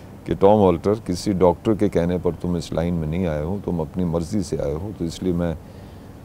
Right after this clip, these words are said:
दोबारा ये मक्ता आपको सुनाने की कोशिश करूँगा,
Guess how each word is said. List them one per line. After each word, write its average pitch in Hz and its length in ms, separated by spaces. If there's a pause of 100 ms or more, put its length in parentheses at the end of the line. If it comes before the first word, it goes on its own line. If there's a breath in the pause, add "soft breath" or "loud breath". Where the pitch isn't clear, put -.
दोबारा 90 460
ये 95 160
मक्ता 82 380
आपको 80 360 (960)
सुनाने 87 300
की 82 80
कोशिश 82 400
करूँगा, 80 400